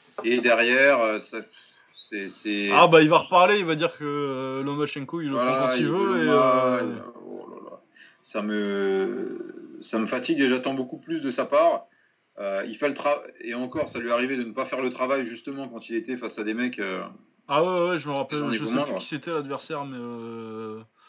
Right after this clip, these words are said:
Speaker 2: je crois que c'est un combat qui gagne, il gagne par K O quand même dans les, dans les derniers rounds,
Speaker 1: Ouais,
Speaker 2: il fait un
Speaker 1: mais
Speaker 2: combat
Speaker 1: attends,
Speaker 2: de
Speaker 1: mais il
Speaker 2: merde
Speaker 1: faut bien,
Speaker 2: avant.
Speaker 1: c'était sur le, c'était sur l'undercard de, euh,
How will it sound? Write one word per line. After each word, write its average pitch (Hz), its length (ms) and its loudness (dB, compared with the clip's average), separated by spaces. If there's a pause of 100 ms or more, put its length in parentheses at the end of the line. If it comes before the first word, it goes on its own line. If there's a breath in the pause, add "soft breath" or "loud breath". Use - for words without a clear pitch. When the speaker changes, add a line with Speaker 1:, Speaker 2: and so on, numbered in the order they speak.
(120)
Speaker 2:
je - 80 -20
crois 170 140 -4
que - 40 -10
c'est 165 100 -6
un 151 80 -2
combat 151 240 -4
qui 151 140 -10
gagne, 147 240 -4
il 151 140 -8
gagne 170 160 -2
par 160 180 -2
K - 60 -10
O 170 140 -2
quand 160 160 -8
même 165 200 -6
dans 147 120 -2
les, 143 240 -2
dans 143 120 -2
les 147 120 -2
derniers 147 260 -4
rounds, 165 200 -4
Speaker 1:
Ouais, - 60 4
Speaker 2:
il 117 60 6
fait 127 180 2
un 123 60 2
Speaker 1:
mais 120 80 0
Speaker 2:
combat 117 260 6
Speaker 1:
attends, 127 120 0
Speaker 2:
de 131 40 -6
Speaker 1:
mais 131 60 0
il - 20 2
Speaker 2:
merde 156 240 2
Speaker 1:
faut - 60 2
bien, 110 100 4
Speaker 2:
avant. 110 120 2
Speaker 1:
c'était - 260 -10
sur 135 140 -6
le, 127 160 0
c'était 123 240 -6
sur 135 140 -4
l'undercard 131 600 0
de, 117 80 -4
euh, 107 400 -2